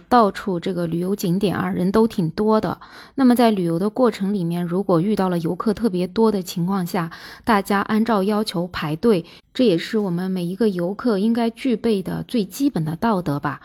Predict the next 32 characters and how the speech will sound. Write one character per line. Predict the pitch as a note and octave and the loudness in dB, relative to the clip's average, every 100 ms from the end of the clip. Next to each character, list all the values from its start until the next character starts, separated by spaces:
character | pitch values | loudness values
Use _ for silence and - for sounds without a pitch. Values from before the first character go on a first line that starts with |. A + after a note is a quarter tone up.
| - - - | -20 -20 -2
但 | B3+ A3 | 2 4
是 | A3 | 2
呢， | G3 G3 | 0 0
这 | A#3+ | 0
对 | A#3 | 0
母 | G#3 F#3 A#3+ | 0 2 2
女 | G3 | 2
呢， | F2 D#3+ F3 | 0 -4 -4
她 | - | -6
们 | G3 G3 | -4 -4
可 | G3 F#3+ | -4 -4
能 | E3+ | -4
是 | F3 G3 | -4 -6
插 | F3 - | -4 -4
队 | G#3 A3 E3 | -2 0 0
在 | - G#3 | -2 -2
先， | F3+ - F#3+ F#3+ - - - | -4 -4 -2 -2 -6 -16 -14
而 | - G#3 | 0 4
面 | B3+ C4 | 4 4
对 | A#3 A3 | 2 0
后 | A#3+ | -2
排 | G#3+ G3 | -4 -6
小 | G#3 E3 | -4 -4
哥 | D#3+ A3 | -2 -2
的 | G#3 G3+ | -2 -2
善 | B3 A3+ | -2 0
意 | G#3 | -2
提 | - G3 | -4 -4
醒 | G#3+ E3 | -2 -2
之 | G#3 | -2
后 | G#3+ B3 | 0 0
呢， | G3+ F3 | 0 -4